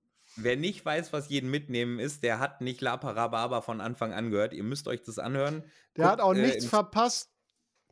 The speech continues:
Speaker 1: Ist gar nicht so. Der Phil verweigert sich dessen mittlerweile. Der, früher
Speaker 2: Ja.
Speaker 1: hat er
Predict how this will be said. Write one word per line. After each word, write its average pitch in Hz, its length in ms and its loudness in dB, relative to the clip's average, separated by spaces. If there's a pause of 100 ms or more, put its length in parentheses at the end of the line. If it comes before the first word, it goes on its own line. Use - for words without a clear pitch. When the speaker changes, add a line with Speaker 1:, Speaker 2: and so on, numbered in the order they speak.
(180)
Speaker 1:
Ist 120 200 -8
gar 139 180 4
nicht 143 100 -2
so. 123 80 -4
Der 120 140 2
Phil 196 200 2
verweigert 151 520 0
sich 123 160 -6
dessen 127 260 -2
mittlerweile. 117 540 2
Der, 127 100 -4
früher 160 140 2
Speaker 2:
Ja. 160 120 6
Speaker 1:
hat 151 80 0
er 139 120 -4